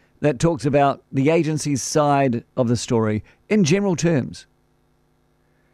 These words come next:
Uh, she reminds us in this piece that the decision to uplift is never made by one person acting alone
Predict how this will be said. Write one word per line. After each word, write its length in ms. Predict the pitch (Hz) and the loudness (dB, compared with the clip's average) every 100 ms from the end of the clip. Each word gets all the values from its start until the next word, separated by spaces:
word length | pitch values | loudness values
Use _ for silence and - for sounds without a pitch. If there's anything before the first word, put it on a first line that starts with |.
| _ _ - | _ _ -2
Uh, 160 | 127 | 0
she 240 | 135 202 214 | 0 2 2
reminds 500 | 196 165 180 196 151 | 2 2 2 2 0
us 140 | 135 | -2
in 80 | 123 | -2
this 140 | 117 | -2
piece 280 | - 123 123 120 | -2 -2 0 0
that 180 | 117 - | -2 -2
the 120 | 113 | -4
decision 480 | 117 123 196 202 220 | -2 0 0 0 0
to 180 | 170 - | 0 0
uplift 420 | - 135 135 - | -2 -2 -2 -2
is 160 | 107 | -4
never 220 | 117 151 165 | -2 0 0
made 260 | 127 127 | 0 0
by 120 | 107 | -2
one 260 | 104 110 120 | 0 0 0
person 380 | 107 107 104 101 | 0 -2 -2 -4
acting 320 | 104 - 98 | -6 -4 -2
alone 480 | 95 92 92 107 156 | -2 -2 -2 -2 -2